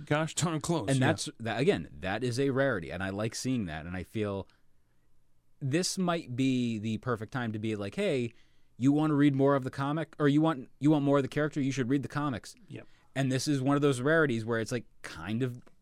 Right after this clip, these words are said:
Speaker 2: super duper close, pun intended, to the source material.
Speaker 1: Did we know, though,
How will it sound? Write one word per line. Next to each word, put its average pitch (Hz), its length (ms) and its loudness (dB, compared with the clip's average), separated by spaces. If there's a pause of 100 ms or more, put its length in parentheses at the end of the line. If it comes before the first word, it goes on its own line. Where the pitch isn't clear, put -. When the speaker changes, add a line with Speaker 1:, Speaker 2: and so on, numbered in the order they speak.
(220)
Speaker 2:
super 135 640 0
duper 131 280 2
close, 160 460 0
pun 104 160 -6
intended, 127 380 -4 (400)
to 151 220 0
the 131 100 -4
source - 320 -4
material. 120 560 -4 (2000)
Speaker 1:
Did 147 160 0
we 151 120 2
know, 151 180 2
though, 156 340 0